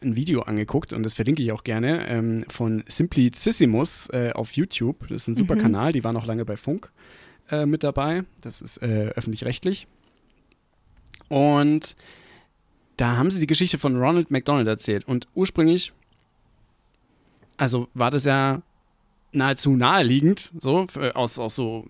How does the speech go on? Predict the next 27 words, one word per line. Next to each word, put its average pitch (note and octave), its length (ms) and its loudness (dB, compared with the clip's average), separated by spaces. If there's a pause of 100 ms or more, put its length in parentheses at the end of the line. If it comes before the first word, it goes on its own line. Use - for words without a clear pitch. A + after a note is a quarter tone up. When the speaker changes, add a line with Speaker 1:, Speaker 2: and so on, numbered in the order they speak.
(320)
Speaker 1:
Unternehmenssicht, C3+ 1000 2
dass A2+ 120 -2
man A2+ 100 -2
sagt, A2+ 240 -2
okay, B2 320 -2
man A#2+ 120 2
möchte A2 280 -2
irgendwie A2 240 -2
Kindern A2+ 360 -4
hier A2 200 -2
dieses A2 280 -6
Happy D#3+ 220 -2
Meal G#2 220 0
andrehen, A2 480 -2
also G#2+ 180 -2
macht A2+ 220 -2
mal C3 100 -2
irgendwas, A#2+ 320 -2
was C3 140 -8
Kindern A2 260 2
gefällt. A2 420 0
Und G#2 200 -6
dann G#2 160 -4
kommen A#2 240 -2 (180)
diese A2+ 140 -6
Mas-, A#2+ 260 -4
Maskottchen. A2+ 600 -6